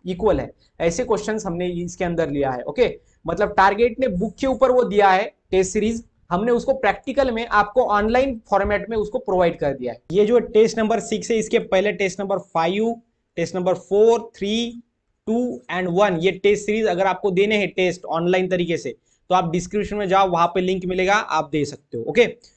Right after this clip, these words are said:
वीडियोज़ के लिंक है, वो वीडियो देखना पहले, उसके बाद ही टेस्ट देना, ओके?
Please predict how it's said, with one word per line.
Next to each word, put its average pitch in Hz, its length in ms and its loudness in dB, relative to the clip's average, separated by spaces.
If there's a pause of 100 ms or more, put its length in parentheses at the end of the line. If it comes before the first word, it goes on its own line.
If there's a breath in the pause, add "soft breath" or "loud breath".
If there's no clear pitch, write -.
(120)
वीडियोज़ 190 380 4
के 214 80 2
लिंक 185 180 0
है, 196 60 2
वो 190 160 2
वीडियो 170 220 4
देखना 170 360 0
पहले, 180 220 0
उसके 180 240 -2
बाद 165 260 2
ही 175 60 -2
टेस्ट 160 360 -6
देना, 135 300 -6 (400)
ओके? 208 200 0